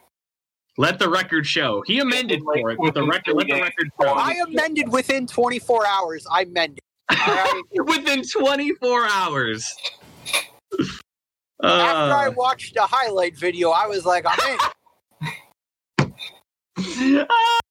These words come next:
Speaker 1: shit!
Speaker 3: I'm, I'm so wishy-washy. No, it was okay at the time. Let me, let me, let me put it through,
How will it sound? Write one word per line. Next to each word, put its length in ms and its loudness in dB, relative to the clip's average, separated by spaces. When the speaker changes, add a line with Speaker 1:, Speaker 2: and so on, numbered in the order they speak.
Speaker 1:
shit! 540 0
Speaker 3:
I'm, 180 -8
I'm 200 4
so 260 4
wishy-washy. 720 0
No, 60 -6
it 40 6
was 420 2
okay 200 -2
at 140 2
the 80 2
time. 300 0
Let 120 2
me, 100 -2
let 160 2
me, 100 -2
let 160 2
me 60 -4
put 180 -2
it 100 -14
through, 180 -2